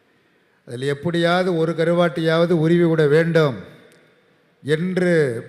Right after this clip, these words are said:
பெருமுயற்சி மேற்கொண்டு, அந்த முயற்சிகள் அனைத்தும் தோற்ற நிலையில், வட மாநிலங்களுக்கு சென்று பிரச்சாரம் செய்கின்ற பொழுது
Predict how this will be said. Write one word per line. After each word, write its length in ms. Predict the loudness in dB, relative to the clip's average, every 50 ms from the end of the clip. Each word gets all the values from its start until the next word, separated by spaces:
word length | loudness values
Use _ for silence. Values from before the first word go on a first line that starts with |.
| -4 0
பெருமுயற்சி 640 | 2 2 4 4 4 4 4 2 2 0 -2 -2 0
மேற்கொண்டு, 880 | 0 0 -2 -2 -2 -4 -4 -2 -2 -2 -2 -2 -4 -4 -8 -14 -20 -20 -20 _ _ _ _ _ _ _ _ _ _ _ _ _ _ _ _ _ _
அந்த 260 | -14 -12 -8 -8 -8
முயற்சிகள் 580 | -6 -4 -2 -2 -2 -4 -4 -4 -4 -2 -2 -2
அனைத்தும் 600 | -2 -2 -4 -4 -4 -6 -4 -4 -4 -4 -2 0
தோற்ற 720 | 2 4 4 2 0 0 0 2 2 2 0 -2 -4 -6 -6
நிலையில், 600 | -4 -2 0 0 0 2 0 0 0 -2 -4 -8 -14 -20 -20 -20 -20 _ _ _ _ _ _ _ _ _ _ _ _ _ _ _ _ _ _ _ _ _ _ _ _ _ _ _ _
வட 240 | -8 -4 0 0 2
மாநிலங்களுக்கு 680 | 2 2 2 2 2 2 2 2 0 0 -2 -2 -6 -6 -2
சென்று 720 | -2 -2 0 0 0 2 2 4 2 2 0 -2 -6 -8
பிரச்சாரம் 540 | -6 -6 -6 -4 0 0 2 2 2 0 -2
செய்கின்ற 360 | -2 -4 -4 -4 -4 -4 -6
பொழுது 560 | -6 -4 -6 -6 -6 -4 -4 -4 -4 -4 -6